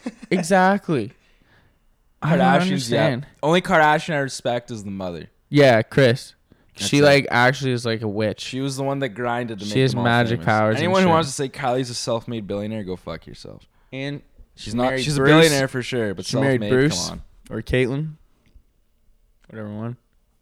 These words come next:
Speaker 2: That was her, right? She married Caitlyn and Bruce.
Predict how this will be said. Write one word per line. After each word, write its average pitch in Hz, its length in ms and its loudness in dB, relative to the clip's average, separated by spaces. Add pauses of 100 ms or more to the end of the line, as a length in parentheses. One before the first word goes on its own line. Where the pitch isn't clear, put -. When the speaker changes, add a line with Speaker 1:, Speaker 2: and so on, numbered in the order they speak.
(120)
Speaker 2:
That 208 100 0
was 170 160 0
her, 104 200 -4
right? 113 320 -4
She 160 160 -10
married 123 240 -2
Caitlyn 107 340 -6
and 104 100 -8
Bruce. 107 380 -8